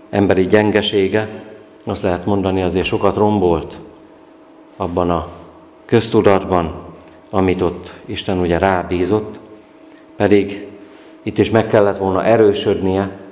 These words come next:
az Isten lelke vezetésében, hiszen Isten ezután a nép vezetését bíraként bízta rá évtizedekig.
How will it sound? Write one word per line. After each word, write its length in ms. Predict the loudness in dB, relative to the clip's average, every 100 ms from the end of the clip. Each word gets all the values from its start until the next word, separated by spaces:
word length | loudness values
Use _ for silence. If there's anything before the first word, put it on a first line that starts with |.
| -20 -16
az 80 | -6
Isten 300 | -6 -2 0
lelke 340 | 2 0 -2
vezetésében, 880 | -2 0 0 0 -2 0 -2 -2 -4
hiszen 420 | -6 -4 -4 -4 -6
Isten 320 | -10 -4 0
ezután 540 | 0 -2 -2 -2 -2 -4 -12 -18 -20 -20 -20 -20 -20 -20 -20 -6
a 80 | 2
nép 240 | 2 4
vezetését 720 | 2 2 0 2 0 2 0
bíraként 720 | 2 2 0 -2 -2 -4 -4 -12
bízta 380 | -2 -2 -2 -4
rá 260 | -2 -2 0
évtizedekig. 880 | -2 -2 -6 -4 -4 -4 -6 -14